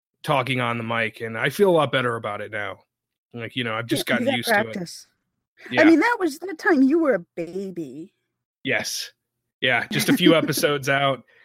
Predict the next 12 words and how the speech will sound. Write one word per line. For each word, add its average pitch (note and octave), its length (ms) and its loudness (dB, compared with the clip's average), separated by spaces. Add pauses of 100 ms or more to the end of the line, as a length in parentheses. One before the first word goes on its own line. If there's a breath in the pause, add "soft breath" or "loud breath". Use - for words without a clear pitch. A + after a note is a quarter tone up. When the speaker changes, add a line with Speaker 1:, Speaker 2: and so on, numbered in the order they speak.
(340 soft breath)
Speaker 1:
just D3+ 180 -4
a D3+ 60 0
few D3+ 200 0
episodes B2+ 480 -4
out, A2+ 320 -2
and A2+ 160 -10
then, A2+ 260 -8
uh, A2 300 -8 (360 soft breath)
on C3 80 -6
top E3 200 2
of D#3 80 0
that, B2 260 2